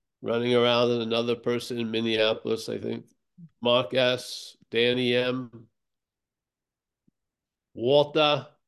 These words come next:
Kurt, as always, Bill, Amber, Amber from Alberta, Michelle from Memphis, wow, Roman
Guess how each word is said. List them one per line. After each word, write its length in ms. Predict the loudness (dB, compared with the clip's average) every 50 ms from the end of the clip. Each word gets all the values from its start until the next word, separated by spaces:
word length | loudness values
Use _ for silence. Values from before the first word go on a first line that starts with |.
| _ _ _ _ _ _ -20 -20 _ _ _ _ _ _ _ _
Kurt, 420 | 0 2 4 4 4 2 0 -8 _
as 200 | -12 -12 -10 -6
always, 540 | -4 -4 -2 0 0 0 0 0 -2 -2 -6
Bill, 680 | -10 _ 2 4 4 6 6 4 2 0 -2 -6 -14 _ _ _ _ _ _ _ _ _ _ _ _ _ _ _ -20 -20 _ _ _ _ 0
Amber, 680 | 4 6 8 8 6 6 2 2 4 4 2 0 -4 -10 -16 _
Amber 680 | -2 2 2 2 2 2 0 0 2 2 0 -2 -6 -12 _ _
from 220 | -4 -4 0 2 2
Alberta, 680 | 2 2 2 4 2 2 2 2 -2 -6 -10 -12 -14 _ _ _ _ _ _ _ _ -18 -18 -18 _ _ _ _ _ _ _ _ _ _ _
Michelle 680 | 0 0 0 0 2 2 4 6 8 8 8 6 4
from 280 | 2 0 -2 -2 0 4
Memphis, 840 | 4 4 4 4 0 -4 -6 -4 -4 -6 -10 -12 -12 -14 -16 -18 _ _ _
wow, 380 | -12 -10 -8 -6 -6 -8 -10 -12 _ _ _ _ _ _ _ _ _ _ _ _ _ _ _ _ _ _ _ _ _ _ 2
Roman 600 | 6 6 6 8 6 6 4 4 2 -2 -8